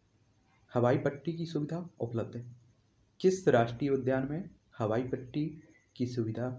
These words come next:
उपलब्ध है? तो ये आपका कान्हा किसली राष्ट्रीय उद्यान, कान्हा,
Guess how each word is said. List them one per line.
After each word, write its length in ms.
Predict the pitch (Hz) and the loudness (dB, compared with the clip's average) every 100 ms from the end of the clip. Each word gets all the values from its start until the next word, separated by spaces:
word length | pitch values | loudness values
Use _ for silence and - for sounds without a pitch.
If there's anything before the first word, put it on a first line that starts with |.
| - - | -6 -6
उपलब्ध 400 | 113 110 - - | -2 -4 -4 -10
है? 120 | - - _ _ _ _ _ _ _ _ _ _ _ _ _ _ _ _ _ | -20 -20 _ _ _ _ _ _ _ _ _ _ _ _ _ _ _ _ _
तो 100 | 135 | 4
ये 80 | 143 | 8
आपका 280 | 143 143 170 | 6 6 2
कान्हा 440 | 170 - 117 117 151 - - _ | 2 0 0 0 -2 -6 -14 _
किसली 340 | - - 175 180 | -14 -2 2 4
राष्ट्रीय 400 | 120 110 - 135 | 4 2 -2 -2
उद्यान, 380 | 110 107 104 117 - - _ _ _ _ _ _ - | -2 -4 -8 -10 -16 -20 _ _ _ _ _ _ -6
कान्हा, 300 | 107 107 | -4 -4